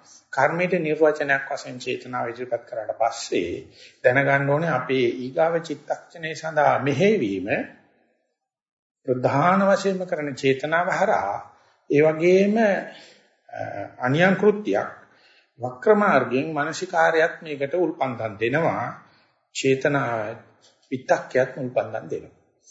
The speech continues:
ඉතින් ඒක නිසා යම් කිසි කෙනෙක් භාවනා විදියට යන්න, යන්න, යන්න, යන්න උත්සාහ කරනවා පුළුවන් තරම් තමන්ගෙන් දවසට නැත්නම් ඉඳගෙන ඉන්න පැයට නැත්නම් කරන සක්මන් වෙලාවේදී හැකිතා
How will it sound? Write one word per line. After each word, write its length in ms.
ඉතින් 240
ඒක 120
නිසා 400
යම් 180
කිසි 240
කෙනෙක් 280
භාවනා 520
විදියට 400
යන්න, 320
යන්න, 320
යන්න, 320
යන්න 240
උත්සාහ 460
කරනවා 360
පුළුවන් 380
තරම් 300
තමන්ගෙන් 580
දවසට 560
නැත්නම් 340
ඉඳගෙන 300
ඉන්න 220
පැයට 460
නැත්නම් 420
කරන 300
සක්මන් 480
වෙලාවේදී 600
හැකිතා 760